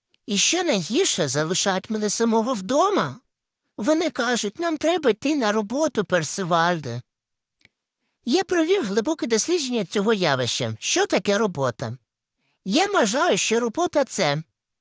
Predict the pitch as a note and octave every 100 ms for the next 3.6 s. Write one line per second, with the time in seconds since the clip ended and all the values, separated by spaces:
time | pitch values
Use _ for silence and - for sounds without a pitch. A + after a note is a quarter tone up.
0 | - - - G#4 D4+ F3+ C4+ - A#3+ E3
1 | F#3+ C#4 A3+ G3 E3+ D#3+ E3+ G#3 _ _
2 | _ _ _ _ _ - G4 G4 D#4 F#4+
3 | - E4 - G#3+ D3